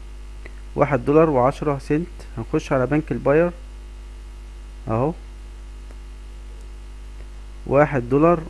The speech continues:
وعشرة سنت. وبكده الموقع ده صادق، والناس اللي بتقول عليه نصاب، لا، الموقع شغال وكويس. وفي كمان حاجة تانية، انك انت بتربح البيتكوين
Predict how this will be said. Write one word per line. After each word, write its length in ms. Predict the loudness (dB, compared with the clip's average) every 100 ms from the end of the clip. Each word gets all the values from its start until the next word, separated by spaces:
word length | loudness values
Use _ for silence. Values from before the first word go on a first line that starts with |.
| -6
وعشرة 580 | 2 4 4 4 2 2 -4 -8
سنت. 280 | -2 0 -2 -10 -14 -14 -14 -10 -8
وبكده 300 | 2 8 10
الموقع 360 | 10 8 8
ده 100 | 6
صادق، 400 | 6 6 6 4 -2 -12 -12 -2
والناس 400 | 2 4 4 2
اللي 60 |
بتقول 160 | 6 8
عليه 100 | 8
نصاب، 400 | 6 4 4 4 0 -2
لا، 260 | 2 4 4
الموقع 360 | 2 2 0
شغال 480 | -2 0 4 4 4
وكويس. 560 | 0 4 4 6 2 -6 -14 -12 -6
وفي 200 | 0 4
كمان 260 | 6 4
حاجة 200 | 4 2
تانية، 380 | 4 6 8 8
انك 320 | 6 2 4
انت 220 | 4 6 6
بتربح 560 | 4 4 4 4 2
البيتكوين 720 | 2 2 0 4 6 8 6